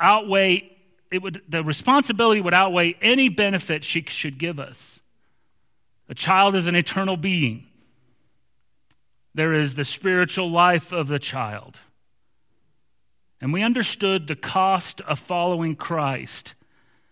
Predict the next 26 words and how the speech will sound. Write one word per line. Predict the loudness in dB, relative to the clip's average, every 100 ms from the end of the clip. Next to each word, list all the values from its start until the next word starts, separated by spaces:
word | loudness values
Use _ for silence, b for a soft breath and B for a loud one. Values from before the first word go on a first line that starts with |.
| _ _
because | -4 2 2 0 -6 _ _
the | -4 0
rela-, | 0 0 0
our | 2 2
relationship | 2 2 0 0 -6 -4 -6 -4
with | -10 -6
Christ | 0 0 0
was | -6 -8
a |
priority | -6 -4 0 0 2 2 2 0
in | -2
our | -4
life. | -4 -6 -6 -10 -18 _ _ _ _ _ _ _ _ _ _ _ _
We | -2
turned | -2 -2 -2
down | 0 2
the | 0
money | 0 2 4 4
when | 2 0
it | -2
would | -2 -4
have | -2
been | -2 0
really, | 0 -2 -2 -2 -2 -6 -10
really | -10 -4 -2 0 -2
helpful. | -2 -4 -6 -16 -20